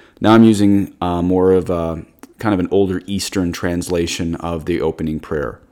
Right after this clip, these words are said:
Okay, so here we are in Roman Catechism. We're still talking about the divinity of Christ, and the Catechism begins this section today on our Lord saying,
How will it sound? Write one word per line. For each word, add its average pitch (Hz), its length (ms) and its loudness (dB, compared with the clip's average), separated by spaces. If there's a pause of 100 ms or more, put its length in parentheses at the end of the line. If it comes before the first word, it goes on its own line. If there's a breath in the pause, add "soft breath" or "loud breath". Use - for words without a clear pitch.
(840 soft breath)
Okay, 196 260 0
so 127 160 0
here 131 180 2
we 180 140 4
are 113 420 6
in 104 260 2
Roman 104 300 4
Catechism. 104 540 -2
We're 98 80 -2
still 127 220 -2
talking 117 400 -2
about 95 260 0
the 92 60 -2
divinity 95 480 0
of 87 100 -4
Christ, 123 500 -6 (600 soft breath)
and 101 380 2
the - 80 -4
Catechism 127 580 2
begins 113 600 2
this 127 220 4
section 117 360 0
today 98 440 4
on 95 200 0
our 107 140 4
Lord 90 440 0
saying, 87 500 -4